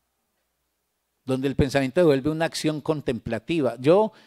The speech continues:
esto lo repito mucho, pero es porque cada día me persuado más de eso. Entonces sé mucho Kant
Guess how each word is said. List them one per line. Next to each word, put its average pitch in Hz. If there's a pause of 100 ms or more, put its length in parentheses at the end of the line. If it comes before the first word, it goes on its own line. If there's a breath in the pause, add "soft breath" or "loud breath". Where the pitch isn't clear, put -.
(1120 soft breath)
esto 185
lo 165
repito 139
mucho, 180
pero 131
es 127
porque 165
cada 156
día 165
me 151
persuado 135
más 147
de 165
eso. 117 (1000)
Entonces 135
sé 170
mucho 175
Kant 170